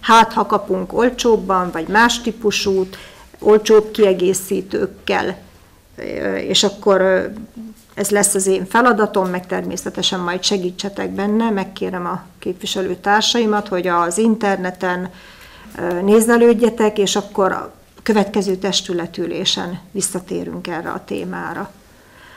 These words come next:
Akkor aki ezzel a javaslatommal egyetért, kérem, hogy kézfelemeléssel szavazzon.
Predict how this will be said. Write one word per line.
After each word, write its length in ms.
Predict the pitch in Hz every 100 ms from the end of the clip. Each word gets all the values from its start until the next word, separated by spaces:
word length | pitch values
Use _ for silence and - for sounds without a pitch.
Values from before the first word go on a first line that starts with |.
| - -
Akkor 380 | - 185 - 208
aki 320 | 220 214 208
ezzel 300 | 214 208 208
a 40 | 202
javaslatommal 920 | 202 202 185 202 190 208 190 175 170
egyetért, 600 | 190 226 233 240 233 240
kérem, 260 | 208 190
hogy 160 | 180 180
kézfelemeléssel 1040 | - 175 - 180 175 175 175 185 - - 175
szavazzon. 720 | - - - - - 202